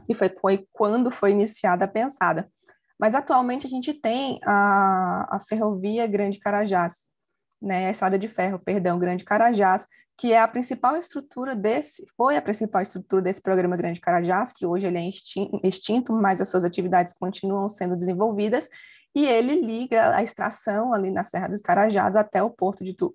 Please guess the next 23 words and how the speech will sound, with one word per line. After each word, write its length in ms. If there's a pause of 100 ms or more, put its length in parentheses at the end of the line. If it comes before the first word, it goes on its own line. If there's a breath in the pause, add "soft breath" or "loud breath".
(100)
até 180
o 80
porto 340
em 100
São 240
Luís, 280 (420 soft breath)
que 80
é 60
direcionado 800 (340 soft breath)
à 140
sua, 1040 (160)
é, 360
exportação. 760 (240 soft breath)
E 80
aí, 140
nesse 260
mapa, 720
né, 300
só 160
pra 120
localizar 520
espacialmente 800
aqui, 400